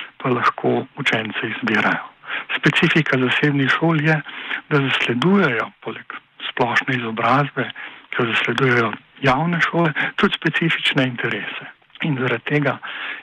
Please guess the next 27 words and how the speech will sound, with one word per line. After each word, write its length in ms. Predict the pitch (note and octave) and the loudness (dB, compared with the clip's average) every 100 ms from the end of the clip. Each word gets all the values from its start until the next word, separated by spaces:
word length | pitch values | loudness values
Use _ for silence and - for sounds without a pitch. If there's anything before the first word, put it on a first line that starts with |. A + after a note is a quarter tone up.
| - | -2
izbirajo 540 | C3+ C3+ D#3+ C#3+ A#2+ A2+ | 0 4 4 4 0 -4
pač 180 | A#2+ - | -6 -4
učence, 420 | C#3 C#3+ D3 D3+ | 0 0 0 -4
ki 120 | - | -4
jih 100 | C#3 - | -4 -2
sprejemajo, 720 | - A#2+ C3 F3+ F3 E3+ D3 - - - - - - _ - - | -2 0 2 4 2 2 2 -2 -18 -20 -18 -20 -20 _ -8 2
in 100 | D3 | 4
ta 140 | D3+ | 4
izbira 480 | C#3+ C3 C#3 F3 D#3+ | 2 -4 -2 0 2
je 80 | D3 | 2
narejena 500 | D3+ C#3 C#3+ D3+ D3+ | 0 0 2 2 4
na 100 | C#3+ | 2
osnovi 400 | C3+ - C#3+ C#3 | 0 2 2 2
tega, 360 | - B2 C3 C3 - - - - | 0 2 2 -2 -6 -14 -14 -8
da 100 | C3+ | -6
bodisi 540 | A#2 C3+ B2+ - - - - _ - _ _ - | 0 0 0 -4 -4 -6 -12 _ -20 _ _ -8
starši 440 | - B2 A#2 - C#3 | -2 0 2 -2 -4
sprejemajo 420 | - C3 C3 C3 A#2 | -4 -2 2 2 2
waldorfsko 480 | A2+ A#2 A2+ - B2+ | 0 0 -2 -4 -2
pedagogiko 680 | A#2 A#2+ C3 D3+ D3+ - C3 | -2 -2 2 2 2 0 -2
ali 120 | B2+ | -2
pa 140 | - A2+ | -4 -8
so 160 | - - | -8 -6
starši 500 | A2+ A2+ - C3 - - - - - - | -4 -2 -2 -4 -10 -18 -16 -14 -6 -4
člani 300 | A2 A2 G#2+ | -2 -2 -4
neke 300 | G#2+ G#2 A2+ | -4 -4 0
veroizpovedi 920 | A2 A2 G2 - A2+ B2 C3 B2+ | 0 0 -2 0 0 2 2 0